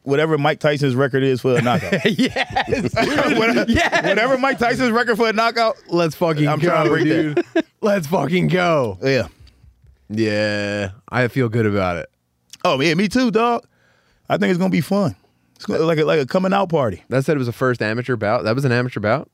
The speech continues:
Speaker 2: That wasn't just a
Speaker 1: Mm-hmm.
Speaker 2: Okay.
Speaker 1: It's gonna be fun. Are we doing headgear?
Speaker 2: I think, I think we might have to.
Speaker 1: Really? But it's a professional fight, right?
Speaker 2: It's an amateur.
Speaker 1: It's amateur?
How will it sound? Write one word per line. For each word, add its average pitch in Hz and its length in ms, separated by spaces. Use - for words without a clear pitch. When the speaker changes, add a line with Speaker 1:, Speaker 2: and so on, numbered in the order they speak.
Speaker 2:
That 110 100
wasn't 110 240
just 110 160
a 104 340
Speaker 1:
Mm-hmm. 151 380
Speaker 2:
Okay. 165 360
Speaker 1:
It's - 100
gonna 208 120
be 156 80
fun. 151 320
Are 139 80
we 180 80
doing 226 240
headgear? 220 480
Speaker 2:
I 107 100
think, 104 320
I 98 120
think 101 160
we 98 60
might 87 160
have 90 240
to. 85 220
Speaker 1:
Really? 165 220
But 175 160
it's 196 100
a 185 60
professional 165 500
fight, 175 240
right? 156 220
Speaker 2:
It's - 160
an 73 60
amateur. 110 420
Speaker 1:
It's 123 120
amateur? 214 420